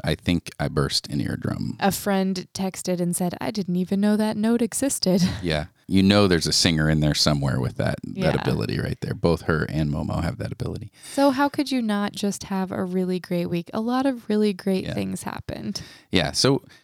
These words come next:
Speaker 1: we are very excited for that and looking forward to taking the kids there. Uh, we're meeting up with, uh, your sister and her family, and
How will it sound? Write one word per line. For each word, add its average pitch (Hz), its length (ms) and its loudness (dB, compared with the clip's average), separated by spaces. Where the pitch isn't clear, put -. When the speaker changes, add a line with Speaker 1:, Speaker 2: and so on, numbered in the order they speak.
Speaker 1:
we 104 200 4
are 98 80 4
very 85 240 4
excited 76 400 0
for - 160 -4
that 69 360 0
and 71 500 -4
looking 82 300 0
forward 76 260 0
to 73 60 -8
taking 76 300 -2
the 71 60 -2
kids 82 340 0
there. 78 520 0
Uh, 76 220 -2
we're 78 120 -2
meeting 85 300 2
up - 240 0
with, 78 300 0
uh, 76 340 2
your 85 180 2
sister 78 680 2
and 78 280 -2
her 80 120 0
family, 76 600 -2
and 76 360 -4